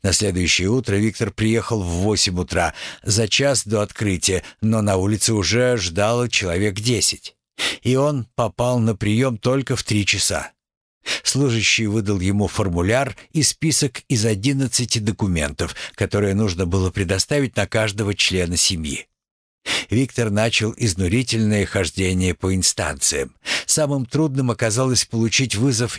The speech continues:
из Израиля. Без него визу не выдавали. Не зная, как его раздобыть, Виктор поехал в синагогу и объяснил раввину свою ситуацию.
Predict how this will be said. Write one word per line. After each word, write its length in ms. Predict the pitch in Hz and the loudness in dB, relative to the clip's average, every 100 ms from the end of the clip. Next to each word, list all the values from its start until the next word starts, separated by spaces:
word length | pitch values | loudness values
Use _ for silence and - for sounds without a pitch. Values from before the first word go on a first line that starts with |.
| - | -2
из 160 | 113 | 0
Израиля. 680 | 131 113 110 85 71 71 69 - - | 2 2 0 0 0 -2 -4 -6 -8
Без 240 | - 101 85 | -2 0 2
него 240 | 90 98 | 2 2
визу 380 | 90 95 87 95 | 2 0 2 2
не 140 | 95 | 2
выдавали. 640 | 101 110 120 117 71 - - _ _ - - - | 2 0 0 0 -2 -6 -14 _ _ -8 -8 -2
Не 140 | 110 | 0
зная, 340 | 95 92 101 87 | 0 0 0 0
как 240 | 107 90 | -2 -2
его 240 | 92 82 87 | -2 0 0
раздобыть, 600 | 78 92 98 147 120 - - | 0 -2 0 0 -2 -6 -4
Виктор 400 | 127 156 - 135 | -2 -2 -2 -4
поехал 460 | - 139 139 - 127 | -2 0 -2 -2 -2
в 80 | |
синагогу 640 | - 120 120 127 160 113 110 | 0 0 0 0 0 0 2
и 60 | |
объяснил 600 | 107 104 113 107 135 131 | 2 0 0 0 0 0
раввину 380 | 107 113 147 143 | 2 2 0 0
свою 380 | 117 113 107 120 | 0 0 0 2
ситуацию. 760 | - 123 120 82 76 - 69 | 0 0 -2 -2 -2 -4 -4